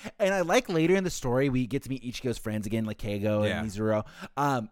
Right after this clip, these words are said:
Speaker 1: and they very clearly talk about how because they have previously ran from Aizen,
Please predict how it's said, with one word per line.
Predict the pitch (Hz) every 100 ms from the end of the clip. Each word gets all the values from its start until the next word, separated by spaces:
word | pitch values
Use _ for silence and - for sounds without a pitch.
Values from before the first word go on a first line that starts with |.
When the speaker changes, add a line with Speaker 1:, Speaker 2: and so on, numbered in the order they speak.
| -
Speaker 1:
and | 160 180
they | 208
very | 156 226 302
clearly | - 269 269
talk | - 170 175
about | 196 175
how | 156 165
because | 143 156 - 156 202
they | - 190
have | 175 127
previously | - 147 180 190 208
ran | 135 104 120 156
from | - 165 147 110
Aizen, | 120 120 143 185